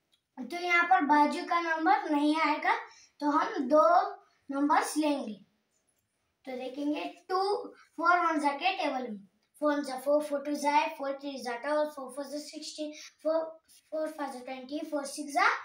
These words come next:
ट्वेंटी फ़ोर, फ़ोर सिक्स जा ट्वेंटी फ़ोर। यहाँ नीचे ट्वेंटी फ़ोर ही लिखेंगे, क्योंकि ट्वेंटी फ़ोर आता है। ज़ीरो, ज़ीरो, यहाँ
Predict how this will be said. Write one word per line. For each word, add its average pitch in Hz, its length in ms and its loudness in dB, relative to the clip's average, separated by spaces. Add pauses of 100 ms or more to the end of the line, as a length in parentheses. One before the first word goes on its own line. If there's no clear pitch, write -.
(400)
ट्वेंटी 269 460 -8
फ़ोर, 247 200 -6 (1500)
फ़ोर 269 200 -6
सिक्स 240 280 -14
जा 330 160 -8 (260)
ट्वेंटी 247 400 -12 (100)
फ़ोर। 339 380 -4 (340)
यहाँ 277 360 -10 (580)
नीचे 311 340 -4 (140)
ट्वेंटी 269 260 -6
फ़ोर 269 240 -8
ही 294 140 -2
लिखेंगे, 294 440 -2 (180)
क्योंकि 269 320 -12 (840)
ट्वेंटी 254 240 -10
फ़ोर 302 180 -8
आता 233 420 -8
है। 208 200 -12 (1160)
ज़ीरो, 285 420 -2 (1200)
ज़ीरो, 247 420 -2 (800)
यहाँ 339 220 0